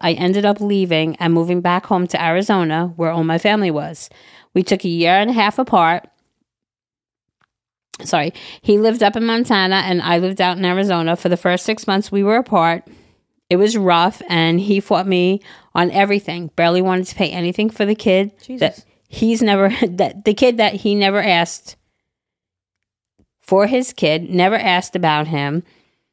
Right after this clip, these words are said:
Speaker 1: was only ever concerned about a relationship with me. He finally moved out here in October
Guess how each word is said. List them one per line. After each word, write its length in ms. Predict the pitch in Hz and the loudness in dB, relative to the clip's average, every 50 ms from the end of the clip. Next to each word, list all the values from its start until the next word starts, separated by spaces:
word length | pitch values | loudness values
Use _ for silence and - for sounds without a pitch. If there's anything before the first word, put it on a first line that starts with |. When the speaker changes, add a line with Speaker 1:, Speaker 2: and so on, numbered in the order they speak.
| _ _ _ _ _ | _ _ _ _ _
Speaker 1:
was 260 | - 190 190 185 185 180 | 2 2 2 2 2 0
only 340 | 185 202 202 226 247 240 | 0 0 2 2 2 2
ever 160 | 226 226 226 214 | 2 0 0 -2
concerned 480 | - - 220 - - 202 190 190 190 | -2 -4 -4 -4 -2 -2 0 0 2
about 200 | 185 180 175 165 | 2 2 2 2
a 40 | 165 | 0
relationship 680 | 165 165 165 170 175 - - 180 165 - 165 151 - - | -2 -2 0 -2 -2 -2 -2 -4 -2 -2 -2 -4 -2 -4
with 180 | 147 147 - | -4 -2 -2
me. 380 | 160 151 147 139 135 147 165 - - _ _ _ _ _ _ | -2 0 0 0 -2 -4 -6 -10 -14 _ _ _ _ _ _
He 120 | _ 226 | _ -2
finally 400 | 208 - 220 196 202 214 226 233 | 2 2 2 2 2 2 0 0
moved 280 | 240 233 220 220 226 - | 0 0 0 0 0 2
out 200 | 196 190 190 - | 2 2 2 0
here 380 | - - - 269 262 226 185 185 | -6 -6 -4 -2 0 2 0 0
in 180 | - - 185 180 | 0 -2 -2 -2
October 680 | 180 180 - - - 208 202 185 185 175 175 196 208 | -2 -2 -4 -2 0 0 2 2 2 0 0 0 -2